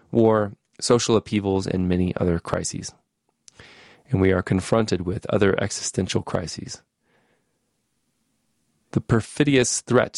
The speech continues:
to our democracy and climate change being at the forefront. But I wonder if phubbing might be the most insidious and potentially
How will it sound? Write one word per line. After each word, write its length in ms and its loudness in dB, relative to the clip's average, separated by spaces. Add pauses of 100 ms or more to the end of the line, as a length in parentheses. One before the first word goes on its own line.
to 120 -2
our 100 2
democracy 800 -2
and 200 -4
climate 420 0
change 420 -4
being 200 0
at 80 -2
the 100 -2
forefront. 600 -2 (1300)
But 120 2
I 60 4
wonder 380 0 (640)
if 180 -6
phubbing 380 0
might 240 -2
be 140 -2
the 80 2
most 280 2
insidious 680 0
and 120 -2
potentially 680 0